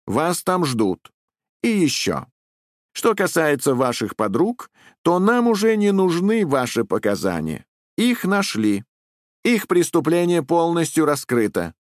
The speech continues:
Здесь все ясно". В ангаре прокатился рокот голосов. Женщины удивились, как быстро и оперативно немцы все расследовали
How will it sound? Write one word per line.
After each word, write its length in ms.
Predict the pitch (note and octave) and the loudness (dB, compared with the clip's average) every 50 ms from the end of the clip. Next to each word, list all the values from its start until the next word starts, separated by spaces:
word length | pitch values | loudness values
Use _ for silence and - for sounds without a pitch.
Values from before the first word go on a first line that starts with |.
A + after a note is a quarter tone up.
| _ _ _ _ | _ _ _ _
Здесь 520 | D3+ C#3 C3+ D3 G#3+ A#3+ B3+ A#3+ - - - _ | -8 -6 -2 0 0 0 0 -2 -6 -12 -16 _
все 300 | - - - - E3+ E3 | -12 -4 0 0 2 2
ясно". 600 | D3+ C3 A#2 G2+ F#2+ - - - E2+ D2 - - _ _ _ _ _ _ _ _ _ _ _ _ _ _ - | 2 2 2 0 0 -4 -6 -8 -8 -8 -8 -12 _ _ _ _ _ _ _ _ _ _ _ _ _ _ -6
В 120 | B1 C#2+ | -4 -2
ангаре 440 | G2+ A#2 A#2 G2+ D3+ E3+ E3 D#3+ C#3 | 0 0 0 0 0 2 2 2 0
прокатился 720 | B2 B2 A#2+ - A2+ G2+ - - C#3 C3+ B2+ - - G#2+ F#2+ | 0 -2 -2 0 -2 -2 0 0 0 0 0 0 0 0 0
рокот 400 | F2+ G#2 A2 A2 - G2+ F#2+ F2 | 2 0 0 0 0 -2 -4 -2
голосов. 720 | F2 F#2+ F#2 F2+ F2 - - E2 D#2+ C#2+ B1 - - - _ _ _ _ _ _ _ _ _ | -2 -2 -2 -2 -4 -4 -4 -4 -4 -4 -4 -8 -12 -20 _ _ _ _ _ _ _ _ _
Женщины 540 | - - A#2+ C#3 D3+ C#3+ - - C3+ B2+ B2+ A#2 | -6 -2 -2 -2 -2 -2 -2 -2 -2 0 0 0
удивились, 680 | A2+ G#2 F#2+ G#2 G2+ G#2+ C#3+ D3+ C#3+ G#2 D2+ C2 - - | 0 0 0 0 0 0 0 0 0 0 -2 -4 -8 -8
как 240 | - E2+ E2 C#2+ | -8 -8 -8 -6
быстро 520 | D#2 D#2 B2+ D3+ D#3 C3+ - - A2 A#2 A#2 | -4 -2 0 0 0 -2 -2 -2 0 0 0
и 160 | A2 - G#2 | 2 0 0
оперативно 720 | A2 G2+ - G2 F2 E2+ F2 - - A2+ C3 C3 A2 G#2 F#2+ F#2 | 0 0 -2 -2 -2 -2 -2 -4 -2 -2 0 0 0 0 0 0
немцы 480 | F2+ F#2+ A2 A#2 A#2 A2+ - - F2+ | 0 0 0 0 -2 -2 -4 -6 -6
все 220 | - - - F#2 E2 | -4 -2 -2 -2 -2
расследовали 800 | E2+ D#2+ - - - F#2 A2 B2+ C3 A2 F#2 C2+ A1+ - - | -2 -4 -6 -8 -4 -2 0 0 0 -2 -4 -6 -6 -10 -14